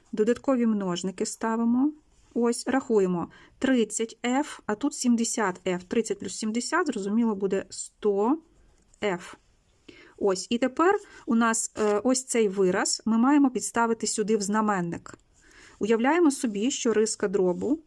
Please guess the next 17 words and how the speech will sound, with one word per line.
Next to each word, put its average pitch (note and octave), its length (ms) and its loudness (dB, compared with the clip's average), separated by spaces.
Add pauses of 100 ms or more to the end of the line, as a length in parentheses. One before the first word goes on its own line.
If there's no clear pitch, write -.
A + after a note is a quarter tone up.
(180)
це - 160 -2
є G3+ 220 0 (180)
знак G#3 360 -2
ділення. F#3+ 600 -2 (260)
Таким B3+ 300 0
чином, G3+ 320 -4
ми G#3+ 80 -2
маємо G#3 320 -2
з - 100 -6
тобою F#3+ 320 -2
зараз F3+ 460 -4
F G#3+ 400 -2 (920)
поділити A3+ 800 2 (380)
на B3+ 220 4
ось A3+ 180 2
цей A3 240 -2
дріб. G3+ 360 -2